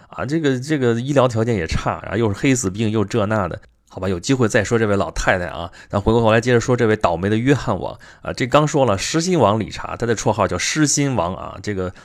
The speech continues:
Lionheart 啊。这个约翰王也有一个外号，叫什么呢？叫无帝王或者叫湿帝王。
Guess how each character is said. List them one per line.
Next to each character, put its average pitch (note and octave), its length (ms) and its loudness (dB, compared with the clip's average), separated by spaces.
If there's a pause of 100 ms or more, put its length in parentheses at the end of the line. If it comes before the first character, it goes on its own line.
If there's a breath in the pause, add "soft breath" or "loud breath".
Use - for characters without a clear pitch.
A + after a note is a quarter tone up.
Lionheart G#2+ 760 0 (420 loud breath)
啊。 - 200 -12
这 D#3 160 0
个 G#2 460 2
约 D#3+ 220 4
翰 F#3+ 200 6
王 A2+ 160 4
也 G#2 80 2
有 E3+ 140 4
一 G2 100 2
个 F2+ 320 0
外 F#2+ 140 2
号， E2 220 -4
叫 G#2 120 0
什 F#2 140 -6
么 F#2 80 -6
呢？ G#2 140 -2 (260 loud breath)
叫 C3 140 4
无 A#2 260 0
帝 G3+ 160 2
王 - 220 -2
或 B2+ 80 2
者 A2 80 2
叫 C3 100 4
湿 C#4+ 300 0
帝 A#3+ 200 0
王。 B1 240 -6